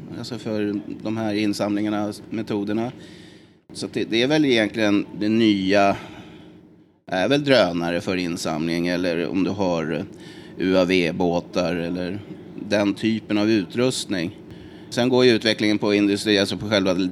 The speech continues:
tillverkarna. Där gäller ju också att hänga med. De håller ju också på med någon kamp.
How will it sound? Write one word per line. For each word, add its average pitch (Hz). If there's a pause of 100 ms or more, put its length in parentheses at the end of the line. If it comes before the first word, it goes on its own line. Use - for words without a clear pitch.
(160)
tillverkarna. 117 (220)
Där 104
gäller 110
ju 123
också 127
att 113
hänga 101
med. 73
De 113
håller 113
ju 98
också 110
på 107
med 98
någon 90 (480)
kamp. 80